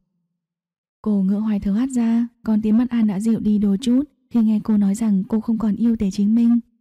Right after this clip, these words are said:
Anh yêu thương nhìn cô, Lâm Trình Từ vẫn tiếp tục nói: "Sau tôi đã gặp anh ta trong bộ đồ chú rể, đứng cùng cô dâu,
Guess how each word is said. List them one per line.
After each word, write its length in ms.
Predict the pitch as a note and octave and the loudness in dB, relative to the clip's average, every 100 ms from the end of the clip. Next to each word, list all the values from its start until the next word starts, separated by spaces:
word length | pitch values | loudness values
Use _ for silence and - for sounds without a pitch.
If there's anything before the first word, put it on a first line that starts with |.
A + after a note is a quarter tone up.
| _ - | _ -2
Anh 200 | G#3+ G#3+ | 0 2
yêu 180 | G#3+ | 2
thương 180 | G#3+ G#3+ | 2 2
nhìn 160 | G#3 F3+ | 4 2
cô, 320 | - G#3 G#3+ G#3+ _ _ - | 2 2 2 0 _ _ -2
Lâm 240 | G#3+ G#3 | 2 2
Trình 180 | A3 F#3+ | 2 0
Từ 160 | G3+ F#3 | 0 -2
vẫn 140 | F#3 | -2
tiếp 100 | B3 | -2
tục 140 | B3 G3 | -2 -2
nói: 440 | F3 F3+ F#3 C4 - _ _ _ _ _ _ _ _ _ | 0 0 0 0 -4 _ _ _ _ _ _ _ _ _
"Sau 420 | - G3+ F#3+ F#3+ | -8 -2 0 0
tôi 100 | G3+ | -2
đã 160 | F#3+ G#3 | -4 -4
gặp 140 | A3+ - | -6 -4
anh 160 | G#3 | -4
ta 160 | A3 G#3 | -2 -4
trong 240 | A3+ G#3 G3 | -4 -4 -4
bộ 140 | F#3+ | -4
đồ 200 | F#3 E3+ | -2 -4
chú 180 | F3 F3+ | -2 -4
rể, 340 | G#3 G#3+ F3+ D#3+ _ _ _ | -2 -2 -2 -4 _ _ _
đứng 280 | F#3 F3 G3+ | -2 0 0
cùng 240 | A#3+ F#3+ F3+ | 0 -2 -2
cô 180 | G#3 | -2
dâu, 340 | G#3+ G#3+ G#3+ | -2 -2 0